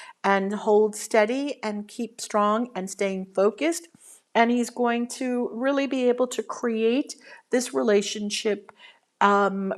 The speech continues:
for the, he's going to create the relationship, and she wants the relationship also, only I'm seeing that she does not have the skills to create the relationship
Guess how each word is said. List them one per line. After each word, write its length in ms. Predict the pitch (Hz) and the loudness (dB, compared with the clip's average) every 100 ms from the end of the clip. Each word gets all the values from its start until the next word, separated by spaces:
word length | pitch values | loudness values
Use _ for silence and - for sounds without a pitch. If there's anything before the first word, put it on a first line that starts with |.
| - | -4
for 80 | 214 | -2
the, 220 | 185 - - 208 202 - | -2 -4 -12 -20 -18 -12
he's 340 | 208 254 381 | -4 2 2
going 300 | - 254 180 | 2 0 0
to 140 | 175 196 | -4 -8
create 560 | - - 208 190 185 | -6 -2 4 4 2
the 80 | 190 | -2
relationship, 960 | 185 185 180 175 - 190 185 - 196 196 - | 0 2 2 0 -2 -4 -4 -2 -2 -4 -2
and 480 | 196 190 185 190 208 - - | 2 2 0 -4 -8 -18 -8
she 240 | - 302 | -2 2
wants 400 | 339 320 277 277 | 4 4 2 0
the 100 | 247 | 0
relationship 760 | 214 202 190 190 202 190 190 190 - | 2 4 2 0 -6 -6 -6 -4 4
also, 500 | 208 233 - 202 - | 4 4 0 -2 0
only 320 | 202 202 196 | 0 0 -2
I'm 160 | 185 190 | -4 -4
seeing 500 | - 269 269 247 220 | -8 -4 -2 -2 2
that 200 | 202 - | 0 0
she 300 | - 226 214 | -6 -4 -2
does 200 | 190 214 | -2 -2
not 240 | 214 220 | -2 -2
have 380 | 226 190 180 175 | -2 -2 -4 -4
the 100 | 180 | -6
skills 600 | - - - 330 339 330 - - - - | -6 -6 -2 0 0 -4 -14 -20 -18 -4
to 180 | 269 | -4
create 560 | 254 - 240 214 196 196 | -2 -2 0 2 2 2
the 80 | 190 | -2
relationship 920 | 185 185 180 180 185 175 - 170 | 0 2 0 -2 -8 -8 -6 -8